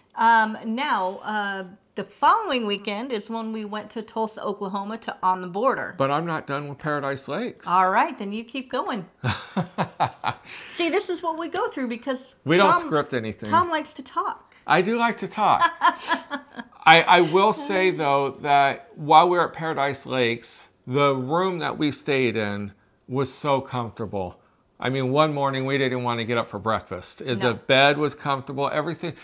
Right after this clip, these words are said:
Speaker 2: And then you open the door out, right out to the pool deck.
Speaker 1: You just walk right out there and enjoy.
Speaker 2: Yes. On the weekends, they do have a restaurant that's open.
Speaker 1: Mm-hmm.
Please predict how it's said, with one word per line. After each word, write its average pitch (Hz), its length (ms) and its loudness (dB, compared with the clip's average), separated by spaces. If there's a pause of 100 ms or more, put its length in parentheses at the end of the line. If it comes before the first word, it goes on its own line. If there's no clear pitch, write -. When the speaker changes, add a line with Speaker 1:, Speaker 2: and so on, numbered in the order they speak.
(140)
Speaker 2:
And 143 180 -2
then 151 140 -2
you 147 200 -2
open 165 380 2
the 135 80 -4
door 151 540 4
out, 139 220 0
right 147 200 6
out 165 220 2
to 160 100 -6
the 135 120 -2
pool 135 280 0
deck. - 520 -6
Speaker 1:
You 208 100 -8
just 190 220 -14
walk 180 280 -6
right 190 280 2
out 208 200 -2
there 208 160 -10
and 175 100 -14
enjoy. 175 560 0
Speaker 2:
Yes. 120 520 0 (340)
On 156 200 4
the 185 80 -2
weekends, 160 600 -2
they 143 140 0
do 143 120 -2
have 147 140 2
a 185 80 -2
restaurant 147 520 -2
that's 117 280 -4
open. 120 580 0
Speaker 1:
Mm-hmm. 202 240 -10